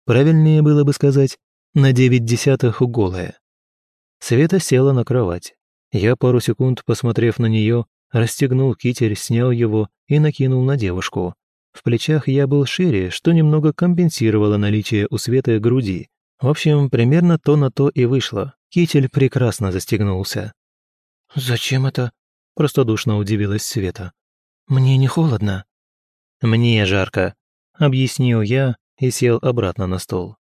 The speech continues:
"Так, вопросов у меня примерно миллион. Всего мы сегодня не обсудим, но с чего-то надо начинать. Там, где мы были, ты сказала, что ты почти свет.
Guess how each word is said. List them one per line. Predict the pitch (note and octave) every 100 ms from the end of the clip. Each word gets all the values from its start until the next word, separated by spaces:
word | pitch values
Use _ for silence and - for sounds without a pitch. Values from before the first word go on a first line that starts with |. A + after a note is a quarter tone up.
| _ _ _ _
"Так, | D3 B2 G2 - - - -
вопросов | C#3+ A#2+ B2 C#3+ F3+ E3+ -
у | D3
меня | C#3 C#3+ C3+
примерно | A#2+ A2 G#2 B2 C3+ C3
миллион. | A#2+ A#2+ B2 B2+ C3 F2+ E2+ - _ _ _ -
Всего | - A#2+ D3 E3+
мы | A2
сегодня | A2+ G2+ G2 F#2+
не | G2 A#2+
обсудим, | B2+ - D3+ F#2+ F#2 - _ _ -
но | A#2
с | -
чего-то | - A2 D#3 D#3+
надо | D3 A2+ G#2+
начинать. | G#2+ G#2 A2 G#2 G2+ - _ _ _ _ _ -
Там, | C#3+ D#3+
где | D#3 D#3
мы | D3+ D3+
были, | E3+ E3 G2 -
ты | C3+
сказала, | - C3 B2+ C#3 C3
что | - B2
ты | - E3 D#3 _ _ _ -
почти | C#3+ - - G#2+
свет. | - G2 E2+ -